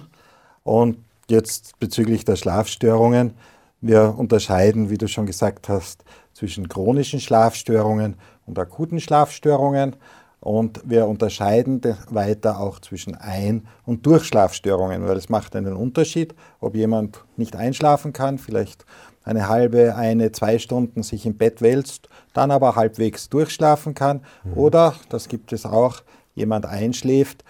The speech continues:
Speaker 1: und dann nach zwei Stunden wieder putzmunter ist, nicht mehr einschlafen kann und dann vielleicht nach einiger Zeit wieder einschläft,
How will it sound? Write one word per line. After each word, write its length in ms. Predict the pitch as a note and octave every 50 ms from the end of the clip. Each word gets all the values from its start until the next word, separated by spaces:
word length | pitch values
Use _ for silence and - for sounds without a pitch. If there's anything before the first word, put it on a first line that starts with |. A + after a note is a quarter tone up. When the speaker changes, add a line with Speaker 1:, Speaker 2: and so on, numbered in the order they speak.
| - - _
Speaker 1:
und 180 | - A2+ A2 A2
dann 180 | G#2+ G#2+ A2 A#2
nach 160 | A#2 A2+ -
zwei 260 | - - F#2+ G2+ A2
Stunden 460 | G#2+ - A#2 A2 G#2+ G#2 - A#2 A2
wieder 320 | A2 G#2+ G#2+ A2 G#2+ G#2 - _ _ _ _ _ -
putzmunter 640 | C#3 C3+ - - C#3 C#3+ D3+ D3+ D3+ - D#3 D3
ist, 280 | D3 C3+ - - - C3+
nicht 260 | D3 D3+ D3+ - -
mehr 140 | D3 C#3 C3
einschlafen 640 | B2 B2 B2 - - - A2+ A2+ A2+ - - A#2+ A2
kann 320 | - - A2 A2 A2+ A2 G#2+ - - - - _ -
und 240 | - G#2+ G#2+ G#2 - _ _ -
dann 240 | A2 A2 A2 A2+
vielleicht 460 | A2 - B2 A#2 A2+ A2+ - - - B2
nach 160 | A#2 G#2 -
einiger 420 | A#2+ B2+ C3 C#3 C#3 C3+ C#3 B2+
Zeit 300 | - - B2 B2 A#2+ B2
wieder 180 | B2 A#2+ A#2+ A2
einschläft, 720 | G#2+ A2+ A2+ A2 G#2+ - - A2 A2+ A2 G#2+ - - -